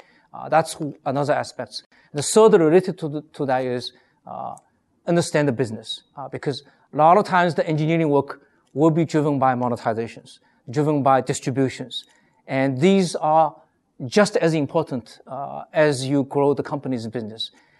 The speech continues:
And understanding the, uh, business models, uh, how that impacts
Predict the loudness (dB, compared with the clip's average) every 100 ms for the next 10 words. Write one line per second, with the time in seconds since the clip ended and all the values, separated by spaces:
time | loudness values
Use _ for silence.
0 | _ _ -6 -6 -2 2 2 2 2 4
1 | 4 4 2 -4 _ _ _ -10 -2 0
2 | 0 -4 -8 _ -10 -2 2 2 2 2
3 | 4 2 0 -6 _ _ _ -14 -12 -2
4 | 4 6 6 2 -2 0 -2 -2 -10